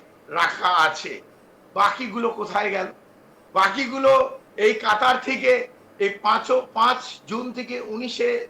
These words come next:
জুনের মধ্যে কোথায় উড়িয়ে নিয়ে চলে গেল? আমাদের কাছে খবর এই বিভিন্ন জায়গায় যে রিফিউলিং এয়ারক্রাফটগুলো এসছিল, আহ, সেটা কেসি ফর্টি সিক্স এ পেগাসাস হতে পারে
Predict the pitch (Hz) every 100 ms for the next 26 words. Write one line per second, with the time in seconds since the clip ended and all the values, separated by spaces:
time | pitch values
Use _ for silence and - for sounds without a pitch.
0 | - 214 233 240 233 202 233 226 220 254
1 | 262 254 247 247 240 226 226 226 226 -
2 | - _ _ _ _ - 202 269 302 302
3 | 269 269 269 262 202 247 254 240 254 214
4 | 220 262 320 311 262 190 175 160 156 185
5 | - _ _ _ 208 226 254 254 302 302
6 | 302 294 262 233 247 262 247 247 247 214
7 | 190 - - 254 180 113 - _ _ -
8 | 196 208 196 240 247 240 254 254 254 285
9 | - 240 240 - 277 - 285 - - 247
10 | 254 262 - - _ _ _ - 240 269
11 | 285 294 247 254 254 - 240